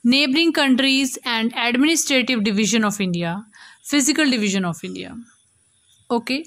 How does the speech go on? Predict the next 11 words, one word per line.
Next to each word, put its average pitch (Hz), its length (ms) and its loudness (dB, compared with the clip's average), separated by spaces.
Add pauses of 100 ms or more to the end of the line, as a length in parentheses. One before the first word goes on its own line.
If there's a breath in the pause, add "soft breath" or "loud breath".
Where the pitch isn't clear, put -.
(120)
so 240 120 -2
let's 202 280 -2
start. 208 280 -2 (1120 loud breath)
India 320 260 2
is 392 120 4
a 392 60 4
country 302 440 2
of 294 220 0
vast 254 380 0
geographical 233 600 0
expanse. 214 800 -2